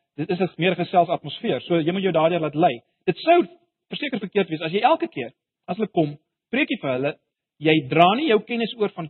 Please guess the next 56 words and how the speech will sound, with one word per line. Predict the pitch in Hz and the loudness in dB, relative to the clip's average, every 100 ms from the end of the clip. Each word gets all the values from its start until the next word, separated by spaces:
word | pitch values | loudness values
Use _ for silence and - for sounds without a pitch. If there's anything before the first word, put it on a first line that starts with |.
| - | -6
kuns | 185 185 | -6 -6
nie | 170 | -8
en | |
jy | 151 | -8
verbeter | 143 151 233 226 | 0 0 0 -2
nie | |
hulle | 190 165 | -4 -4
kuns | 170 156 | -6 -8
nie. | 151 | -6
Hulle | 156 - | -6 -2
kom | 190 180 175 | -2 -2 -8
om | 147 131 | -16 -10
te, | 139 135 - _ | -6 -6 -10 _
om, | 147 143 | -20 -18
om | 135 | -14
hulle | 127 - | -14 -4
voor | 208 | -2
te | 202 | -2
berei | 185 175 | -4 -2
daarvoor | 160 160 160 156 151 _ | 0 -2 -2 -6 -6 _
te | 139 | -8
werk | 151 156 147 | -2 -2 -2
en | 139 | -4
jy, | 143 156 _ | -4 -4 _
jy | 151 | -6
gebruik | 156 147 156 | -4 -4 -4
die | 147 | -4
tyd | 156 147 | -6 -6
net | 147 - | -10 -10
vir | 147 | -12
evangelisering. | 147 131 - - 165 - _ | -12 -20 -20 -10 -10 -10 _
Dit | 190 190 | -2 2
sou | 190 | 2
dan | 175 - | 2 -4
verkeerd | - 175 - | -8 -8 -8
raak. | 113 - _ _ _ | -16 -16 _ _ _
Maar | 185 170 | 0 2
binne | 240 294 | 2 4
daai | 202 214 | 2 2
konteks | 247 220 208 | -4 -4 -4
sou | 202 | -6
ek | - | -2
sê | 196 | -4
as | |
jy | 165 | -2
met | 170 160 | -4 -6
hulle | 151 | -8
die | 151 | -10
evangelie | 151 - 147 185 147 135 | -18 -20 -8 -4 -4 4
deel | 180 180 156 | 6 6 4
terwyl | 127 165 | 2 2
hulle | 175 | 4
daar | 170 160 | 2 2
werk | 151 165 160 160 | 2 4 4 0
en | 139 | -16
gesels | - _ 160 156 151 | -20 _ -6 -6 -6